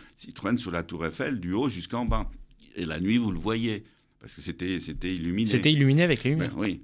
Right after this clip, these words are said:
Speaker 1: En, ensuite, vous, vous, l'illumination des, des monuments de Paris a été offerte par André Citroën.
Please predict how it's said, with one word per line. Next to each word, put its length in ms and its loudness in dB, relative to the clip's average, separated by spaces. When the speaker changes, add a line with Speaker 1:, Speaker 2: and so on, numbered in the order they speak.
Speaker 1:
En, 300 -8
ensuite, 260 -4
vous, 160 -4
vous, 400 -4
l'illumination 1080 4
des, 340 0
des 520 -4
monuments 460 2
de 60 -2
Paris 400 0
a 60 0
été 180 -2
offerte 580 -2
par 140 -2
André 220 -4
Citroën. 420 -6